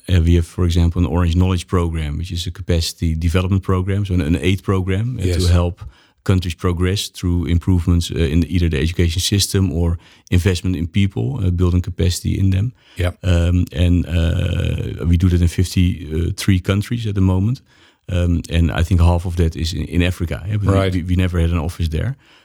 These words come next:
Speaker 1: Um,
Speaker 2: When did the, uh, sorry to interrupt you, but when did the office, when was it set up?
Speaker 1: In twenty fifteen. It, it was
Speaker 2: Twenty fifteen.
Speaker 1: set up, yeah.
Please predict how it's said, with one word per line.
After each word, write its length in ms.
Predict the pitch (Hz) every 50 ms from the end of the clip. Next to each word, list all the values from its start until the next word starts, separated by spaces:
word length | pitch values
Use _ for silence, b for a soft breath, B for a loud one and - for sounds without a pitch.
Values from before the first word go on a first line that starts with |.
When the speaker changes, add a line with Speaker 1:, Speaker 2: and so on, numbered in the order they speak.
| b b b
Speaker 1:
Um, 680 | - 95 87 87 82 82 82 85 82 82 82 87 90 - _ _ _ _ _ _ _ _ -
Speaker 2:
When 260 | 143 135 139 135 131
did 200 | 131 131 123 120
the, 300 | 120 120 120 120 120 120
uh, 160 | 123 113 113
sorry 260 | 107 - - 120 104 92
to 140 | - 101 95
interrupt 460 | 92 87 - - 98 107 - - -
you, 80 | 92 82
but 140 | 90 92
when 240 | 92 101 110 107 104
did 180 | 98 104 98 92
the 140 | 101 101 101
office, 460 | 98 90 - 104 95 - - - -
when 160 | 123 120 123
was 120 | 127 117 107
it 120 | 113 113
set 240 | - - 110 - -
up? 200 | 117 85 78 - -
Speaker 1:
In 140 | - 98 92
twenty 280 | - 113 107 104 107
fifteen. 580 | 101 - 117 101 - - - 110 131 156 175 - _ -
It, 60 | -
it 40 | 92
was 0 |
Speaker 2:
Twenty 140 | 120 117 110
fifteen. 340 | - 123 117 98 98 101
Speaker 1:
set 280 | 104 98 87 95 101 87
up, 200 | 76 - - - -
yeah. 240 | - - 92 82